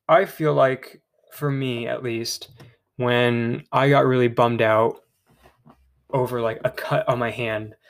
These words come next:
I would be in such a shitty mood. I would be like, "Oh my God, I'm never gonna, you know, I can't use my hand anymore, and it's gonna take forever to heal." And I would just be in such a negative mood that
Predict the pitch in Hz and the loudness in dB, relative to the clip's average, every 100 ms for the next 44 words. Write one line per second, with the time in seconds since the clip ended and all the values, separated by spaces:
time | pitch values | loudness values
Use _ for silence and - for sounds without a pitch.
0 | - - _ _ 127 147 135 135 127 120 | -20 -20 _ _ 4 4 4 2 0 -2
1 | - - 143 143 139 - 139 135 127 123 | -4 -4 -4 -6 -6 -4 -2 -2 -2 -4
2 | 127 120 120 113 107 - - 139 131 117 | -4 -4 -4 -6 -10 -10 -4 -2 -2 0
3 | 147 139 131 131 131 127 127 123 117 127 | 6 6 6 4 2 0 0 0 -2 -2
4 | 127 123 131 143 143 135 123 123 135 147 | 0 0 0 -2 -2 -2 -4 -2 2 4
5 | 143 143 135 139 139 139 - - _ 123 | 4 2 2 2 0 -2 -10 -20 _ -10
6 | 120 - 139 123 139 135 - 131 123 120 | -8 -4 -4 -2 -2 -2 0 0 0 -4
7 | 110 147 156 147 143 143 - - - 123 | 2 6 6 6 4 2 -4 -14 -6 -2
8 | 131 139 - - 127 123 - 151 143 143 | 0 -2 -4 -4 -6 -6 -2 0 0 0
9 | 139 135 131 123 131 127 127 120 110 113 | 0 0 -2 -2 -2 0 -2 -2 -2 -2
10 | - | -4